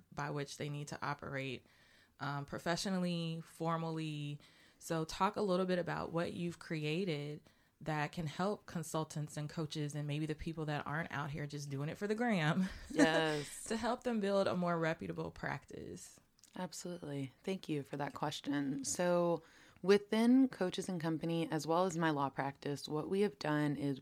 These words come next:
Speaker 2: we provide support and resources to these online educators, um, because I think that's what it bo-, it boils down to, right? Is
Speaker 1: Right.
Speaker 2: the online education space or part of your business, you've developed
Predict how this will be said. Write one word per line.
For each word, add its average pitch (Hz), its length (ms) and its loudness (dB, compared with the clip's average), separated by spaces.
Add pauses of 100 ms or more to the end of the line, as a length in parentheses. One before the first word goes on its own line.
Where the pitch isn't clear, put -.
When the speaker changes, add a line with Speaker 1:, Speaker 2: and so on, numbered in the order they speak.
Speaker 2:
we 147 400 0
provide 147 480 -2
support 151 680 0
and 139 140 2
resources 135 880 -4
to 147 300 -2
these 139 400 -4 (500)
online 156 480 4
educators, - 880 0 (320)
um, 147 220 4
because 208 180 6
I 226 60 10
think 277 160 6
that's 403 160 2
what 196 80 6
it 151 100 -8
bo-, 147 140 8 (140)
it 156 140 -2
boils 139 280 2
down - 240 -4
to, - 120 -6
right? 139 240 -2
Is 135 200 -2
Speaker 1:
Right. 165 420 -6
Speaker 2:
the 139 160 0
online 170 300 6
education 151 500 0
space 143 400 -2
or 139 160 -2
part 160 240 0
of 156 80 0
your 156 100 0
business, 147 460 0
you've 143 240 -2
developed 143 540 0